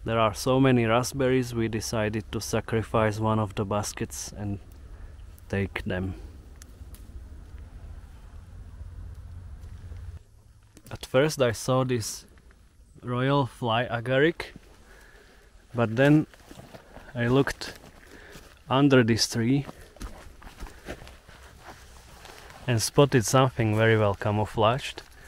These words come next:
You can see there is a Boletus edulis here, and behind it there is another one.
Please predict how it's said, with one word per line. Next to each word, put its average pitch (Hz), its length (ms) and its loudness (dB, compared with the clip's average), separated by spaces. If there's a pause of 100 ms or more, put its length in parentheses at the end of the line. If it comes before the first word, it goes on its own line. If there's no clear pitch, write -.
(3000)
You 95 160 -10
can 104 200 -2
see 110 260 0
there 104 200 0
is 107 180 0
a 110 220 2 (1080)
Boletus 120 480 2
edulis 127 460 4
here, 123 280 4 (1900)
and 123 220 4
behind 127 400 4
it 135 120 2
there 123 140 6
is 117 140 4
another 117 320 4
one. 95 260 -2